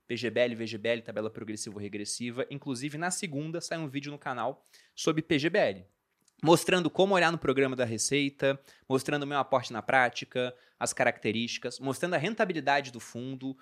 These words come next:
comparado com o C D I, com S and P quinhentos, comparado com o ifix, com o Ibovespa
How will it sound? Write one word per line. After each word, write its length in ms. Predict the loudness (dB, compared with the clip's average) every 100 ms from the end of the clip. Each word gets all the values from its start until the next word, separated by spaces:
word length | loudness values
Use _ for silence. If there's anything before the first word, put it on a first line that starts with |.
| _
comparado 400 | -10 2 2 2
com 80 | -4
o 40 |
C 180 | -4 -2
D 100 | 0
I, 260 | -2 -4 -12 _ _
com 120 | 0
S 220 | 2 0
and 80 | -4
P 160 | -6
quinhentos, 840 | -6 -2 0 0 -4 -10 -10 -12 -16 _ _ -10
comparado 340 | -2 2 2 2
com 60 |
o 20 |
ifix, 460 | -6 -6 -8 -6 -10
com 140 | -4
o 20 | 0
Ibovespa 720 | 0 0 0 -2 -4 -8